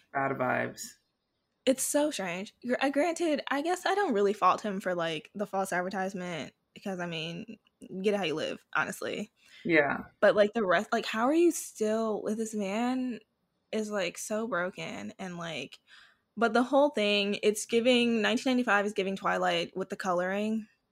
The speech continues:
Speaker 1: Yeah, I
Speaker 2: It's
Speaker 1: hate
Speaker 2: so
Speaker 1: the
Speaker 2: sad.
Speaker 1: nineteen ninety-five
Speaker 2: <laughs>
Speaker 1: filter. Because I'm
Speaker 2: It's
Speaker 1: just like, are we, like, in a parody?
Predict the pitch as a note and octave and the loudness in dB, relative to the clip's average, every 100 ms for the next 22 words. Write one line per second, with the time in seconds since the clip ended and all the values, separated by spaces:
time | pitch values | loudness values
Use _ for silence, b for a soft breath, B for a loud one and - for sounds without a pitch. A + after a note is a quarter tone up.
0 | _ - F#3+ D#3 D3 C3+ - - E3+ D#3+ | _ -14 0 4 6 6 2 4 4 4
1 | D3 G#3 G3 G3+ G3 C3+ - C#3 C3+ C3+ | 4 4 2 -2 -4 -4 -6 2 4 4
2 | C#4 C#4 - - - - - _ _ b | 2 2 0 -2 -4 -4 -6 _ _ b
3 | b b b A3 G#3+ B3 A#3+ C4+ A#3+ - | b b b 2 6 8 8 8 6 2
4 | A3 G3+ - - F3+ G#3 A3 A3 G#3 - | -2 -2 -4 0 6 6 6 6 4 4
5 | - C#3 D3+ E3+ F#3+ G3+ G3+ | 2 4 4 2 2 2 0